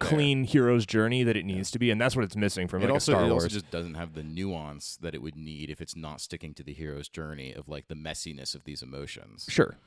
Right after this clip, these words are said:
Speaker 1: So, yeah, it doesn't quite pull it off either way. But, um, yeah, I don't know.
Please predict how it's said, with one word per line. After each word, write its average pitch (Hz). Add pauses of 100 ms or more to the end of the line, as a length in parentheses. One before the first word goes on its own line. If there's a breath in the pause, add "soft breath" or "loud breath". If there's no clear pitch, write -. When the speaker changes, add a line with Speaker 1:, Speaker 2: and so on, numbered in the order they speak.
(180)
Speaker 1:
So, 85
yeah, 85
it 87
doesn't 101
quite 85 (300)
pull 82
it 76
off 78
either 65
way. 65 (840)
But, 95
um, 87 (540)
yeah, 107 (120)
I 120
don't 131
know. 80